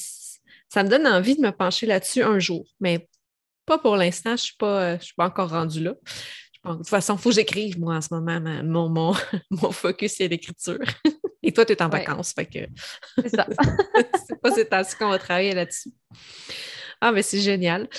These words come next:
Speaker 1: Euh, la semaine prochaine, dis-moi, t'en as rencontré, t'as rencontré d'autres personnes. Euh, à quoi on peut s'attendre comme entrevue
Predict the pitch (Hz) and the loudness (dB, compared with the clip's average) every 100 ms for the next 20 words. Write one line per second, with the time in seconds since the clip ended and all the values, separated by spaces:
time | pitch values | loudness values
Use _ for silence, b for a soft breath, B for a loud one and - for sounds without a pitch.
0 | B B 190 202 196 196 196 190 190 196 | B B 4 6 8 8 6 6 4 2
1 | 190 - - - 208 - 240 359 277 220 | -2 -8 -10 -2 0 2 0 2 2 2
2 | - 349 415 214 175 196 220 359 214 196 | 2 2 4 2 2 2 2 2 2 2
3 | 180 185 190 208 - 247 233 220 202 202 | 0 0 -2 -4 0 2 2 2 2 0
4 | 202 208 240 220 233 - 196 - - 339 | 0 -2 -2 0 0 0 -2 0 0 0
5 | 330 202 180 185 - - 190 - 247 226 | 2 0 0 -4 -6 -6 -4 0 0 0
6 | 220 220 202 - 254 285 247 190 175 170 | 0 0 -2 0 0 0 0 0 0 -2
7 | - 185 190 | -2 -2 -2